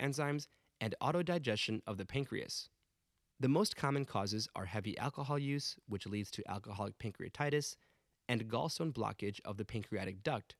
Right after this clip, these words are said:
which leads to gallstone pancreatitis. It can also be caused by several medications,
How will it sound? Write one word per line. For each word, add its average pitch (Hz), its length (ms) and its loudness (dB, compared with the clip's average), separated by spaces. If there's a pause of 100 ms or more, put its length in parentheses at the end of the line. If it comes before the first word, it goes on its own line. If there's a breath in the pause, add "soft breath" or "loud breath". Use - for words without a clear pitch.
(160)
which - 180 -8
leads 107 200 -2
to 98 120 -8
gallstone 117 440 0
pancreatitis. - 800 -8 (1080 soft breath)
It 135 100 2
can 135 140 2
also 180 260 0
be 190 80 0
caused 104 420 2
by 101 100 0
several 117 360 2
medications, 110 720 0